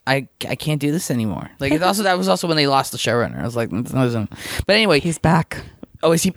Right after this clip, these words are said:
Speaker 1: Neil's back?
Speaker 2: No, Warren Leight.
Speaker 1: Oh, Warren Leight's
Speaker 2: Who I
Speaker 1: back.
Speaker 2: love.
Speaker 1: Um, so anyway, you adapted the book ser-, the book, the book series. You did not adapt. You were not taking notes from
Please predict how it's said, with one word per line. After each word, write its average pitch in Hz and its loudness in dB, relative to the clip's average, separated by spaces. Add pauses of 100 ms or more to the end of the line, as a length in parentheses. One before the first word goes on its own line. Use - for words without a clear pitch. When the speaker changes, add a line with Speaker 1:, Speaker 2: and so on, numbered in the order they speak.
Speaker 1:
Neil's 170 4
back? 190 0 (160)
Speaker 2:
No, 170 2
Warren 160 2
Leight. 139 -6 (160)
Speaker 1:
Oh, 156 4
Warren 165 4
Leight's 139 4
Speaker 2:
Who - -2
I 127 0
Speaker 1:
back. - -8
Speaker 2:
love. - -10 (460)
Speaker 1:
Um, 143 4 (320)
so 202 2
anyway, 165 4 (320)
you 175 2
adapted 180 2
the 151 -2
book 143 0
ser-, 123 -2
the 139 2
book, 135 0
the 147 -2
book 131 0
series. 107 -6
You 131 2
did 151 2
not 196 2
adapt. 143 0
You 165 -2
were 165 2
not 180 0
taking 151 -2
notes 135 2
from 123 0